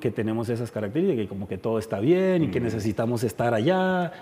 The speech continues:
Speaker 1: Yo no digo necesitamos, porque, ay, dichosamente, bu-, eh, eh, algunos podemos salir y sobre-,
Speaker 2: Ujú.
Speaker 1: sobrepasar eso. Yo soy de la Francia, de Siquirres,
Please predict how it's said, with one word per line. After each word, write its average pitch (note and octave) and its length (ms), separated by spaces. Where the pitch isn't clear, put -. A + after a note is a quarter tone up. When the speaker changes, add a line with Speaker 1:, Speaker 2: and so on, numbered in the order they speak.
Speaker 1:
Yo E3 120
no G#3 80
digo A3+ 160
necesitamos, D3+ 500
porque, G#2+ 220
ay, D#3 100
dichosamente, D#3 640
bu-, C#3+ 120
eh, A2+ 260
eh, F2+ 60
algunos B2+ 380
podemos C3 320
salir E3 340
y G#2 100
sobre-, F#2+ 340
Speaker 2:
Ujú. F2 80
Speaker 1:
sobrepasar F#2+ 560
eso. C3+ 200
Yo F#2 160
soy A2+ 140
de A2+ 140
la G2 100
Francia, A#2 400
de G2 80
Siquirres, D3+ 540